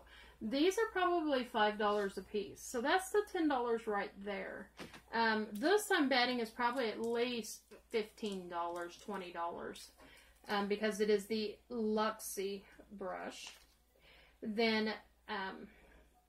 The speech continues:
this is probably fifteen dollars, I'm gonna say. Um,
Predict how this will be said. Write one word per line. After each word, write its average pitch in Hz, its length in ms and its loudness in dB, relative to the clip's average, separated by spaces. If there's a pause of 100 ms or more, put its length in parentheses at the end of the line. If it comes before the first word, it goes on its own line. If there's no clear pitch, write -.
(720)
this 330 320 6
is 453 240 6
probably 214 840 4 (120)
fifteen 202 520 -4
dollars, 180 500 -6 (380)
I'm 208 120 -8
gonna 190 200 -4
say. 233 420 -4 (600)
Um, 220 440 0